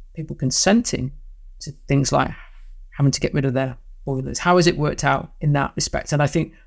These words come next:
the positives haven't materialised, and the negatives or the difficulties have very much come to the political surface. So then I think you're absolutely right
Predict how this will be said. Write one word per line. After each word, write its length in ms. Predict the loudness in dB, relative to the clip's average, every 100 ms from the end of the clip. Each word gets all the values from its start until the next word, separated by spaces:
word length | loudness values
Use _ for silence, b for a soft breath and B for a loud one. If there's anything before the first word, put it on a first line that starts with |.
| -14
the 80 |
positives 600 | -4 0 0 2 0 0 -4 -2
haven't 340 | 0 0 -2
materialised, 840 | -4 -4 -2 0 0 0 -4 -6 -12 -20 -20 -12
and 280 | -2 2 2
the 40 | 4
negatives 840 | 4 4 2 -2 -2 -4 -4 -6 -4
or 160 | -4 -2
the 100 | 0
difficulties 840 | 0 0 -2 -2 -2 -4 -4 -8 -14 -20 -10
have 120 | -4
very 220 | 4 6 6
much 260 | 4 0
come 220 | -2 0
to 160 | 0 -2
the 160 | -2 -2
political 560 | -2 -4 -6 -8 -8 -12 -20 -16
surface. 440 | -10 -4 -4 -2 2
So 160 | 4
then 360 | 6 6 6 2 b b -20 -20 -20 -4
I 120 | 0
think 200 | 2 4
you're 140 | 4
absolutely 960 | 4 2 -2 0 0 0 0 0 -2 -8
right 600 | -16 -12 -2 2 2 0